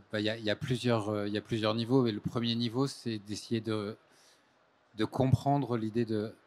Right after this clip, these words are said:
un avion, ça fonctionne avec des contraintes, et on peut pas les nier, elles sont là. Sur, euh,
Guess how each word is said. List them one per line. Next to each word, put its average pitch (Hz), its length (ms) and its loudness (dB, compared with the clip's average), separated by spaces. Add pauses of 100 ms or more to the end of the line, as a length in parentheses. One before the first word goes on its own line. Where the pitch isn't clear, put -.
(160)
un 120 160 -2
avion, 135 320 2
ça 160 160 -2
fonctionne 127 380 -2
avec 113 160 0
des 110 100 0
contraintes, 110 540 -6 (420)
et 104 160 -2
on 104 100 0
peut 117 140 -2
pas 143 140 4
les 135 140 2
nier, 110 320 -2
elles 92 140 -8
sont 107 200 -8
là. 85 120 -10 (320)
Sur, - 300 -8
euh, 104 340 -4